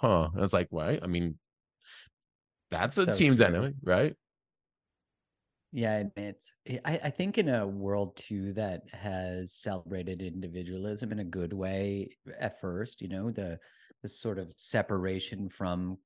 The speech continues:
Speaker 2: overt colle-, like, either one of the extremes of overt
Speaker 1: <laughs> Right.
Speaker 2: individualism or overt collectivism, neither of them are actually healthy, because one person finds themselves alone and the other one person finds themselves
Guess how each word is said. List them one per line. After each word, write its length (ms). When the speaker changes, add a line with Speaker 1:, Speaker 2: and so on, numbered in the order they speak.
Speaker 2:
overt 480
colle-, 240
like, 280
either 240
one 180
of 120
the 120
extremes 600
of 140
overt 380
Speaker 1:
<laughs> 0
Right. 20
Speaker 2:
individualism 680
or 160
overt 340
collectivism, 800
neither 320
of 100
them 200
are 60
actually 340
healthy, 580
because 280
one 220
person 260
finds 300
themselves 480
alone 420
and 100
the 100
other 140
one 260
person 320
finds 300
themselves 440